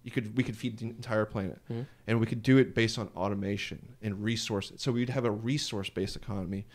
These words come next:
Speaker 1: where we integrate the entire world into resource, like a resource grid, where everybody can have what they need and not fight over it. So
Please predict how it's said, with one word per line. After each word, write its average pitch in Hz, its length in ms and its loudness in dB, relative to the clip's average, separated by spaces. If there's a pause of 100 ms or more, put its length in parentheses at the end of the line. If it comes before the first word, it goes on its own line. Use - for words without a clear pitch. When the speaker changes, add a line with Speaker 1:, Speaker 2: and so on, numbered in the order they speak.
(200)
Speaker 1:
where 113 120 0
we 110 240 -2 (480)
integrate 131 640 6
the 120 80 0
entire 127 500 4
world 113 420 6
into 107 360 0
resource, 113 600 0 (360)
like 131 140 -2
a 113 60 2
resource 123 400 2
grid, 110 560 0 (260)
where 117 120 6
everybody 131 260 8
can 123 140 -6
have 113 380 -2
what 104 120 -6
they 104 120 -6
need 107 480 -2
and 110 100 -4
not 104 260 -4
fight - 440 2
over 95 320 0
it. - 60 -8 (680)
So 120 260 6